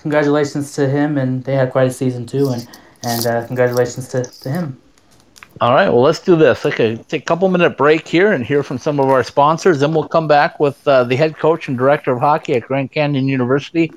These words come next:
Speaker 2: Danny Roy, and then we'll follow that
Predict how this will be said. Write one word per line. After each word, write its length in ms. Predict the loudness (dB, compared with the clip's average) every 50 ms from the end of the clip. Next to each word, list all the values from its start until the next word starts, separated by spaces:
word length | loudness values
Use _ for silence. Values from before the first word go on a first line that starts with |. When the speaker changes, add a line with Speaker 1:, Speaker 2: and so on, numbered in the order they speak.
| -18 -20 -20 -20 -20 _ _ -2
Speaker 2:
Danny 300 | 0 2 2 2 2 2
Roy, 560 | 2 2 4 4 4 6 4 4 2 0 0 -2
and 300 | 0 0 0 0 0 0
then 160 | 0 2 2
we'll 100 | 0 0
follow 380 | 0 2 2 4 4 4 2 0 0 0
that 280 | 2 4 4 2 2